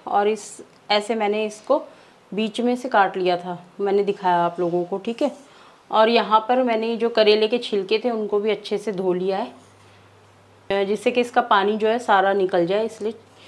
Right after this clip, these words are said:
छानने के लिए इसको ऐसे रख दिया है छन्नी में। और यहाँ पे लिए हैं मैंने दो चम्मच लिया है साबुत धनिया, एक चम्मच जीरा लिया है और एक चम्मच सौंफ लिया है। और एक छोटी आंबी ली है मैंने,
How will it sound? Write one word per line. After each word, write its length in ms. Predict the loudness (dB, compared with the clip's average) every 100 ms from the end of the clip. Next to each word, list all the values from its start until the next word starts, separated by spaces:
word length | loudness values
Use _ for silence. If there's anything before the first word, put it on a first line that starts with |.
| -20 -10
छानने 380 | -2 2 4 2
के 100 | 0
लिए 60 | -2
इसको 200 | 0 0
ऐसे 240 | 0 -2
रख 120 | -2
दिया 180 | 0 0
है 60 | 0
छन्नी 320 | 0 0 -2
में। 140 | -6 -10 -20 -20 -20 _ 2
और 120 | 4
यहाँ 380 | 4 4 2 2
पे 80 | 0
लिए 200 | 2 2
हैं 120 | 2
मैंने 260 | 2 2 4
दो 180 | 4 4
चम्मच 480 | 2 2 -2 -4 -12 -18 -20 -14 -6
लिया 400 | -2 0 4 4
है 80 |
साबुत 360 | 4 2 2 -4
धनिया, 340 | -2 0 0 -2 -8 -20 0
एक 180 | 2 4
चम्मच 240 | 4 4 2
जीरा 280 | 2 4 4
लिया 240 | 6 4
है 120 | 4 -2 2
और 100 | 2
एक 140 | 2
चम्मच 220 | 0 -2 -2
सौंफ 360 | 0 0 0
लिया 220 | -6 -8 -10
है। 60 | -12 _ _ _ _ -4
और 100 | -4 -6 0 4
एक 240 | 4 2
छोटी 340 | 0 0 4 4
आंबी 320 | 4 2 -2
ली 180 | 0 0
है 80 | 0
मैंने, 300 | 0 -2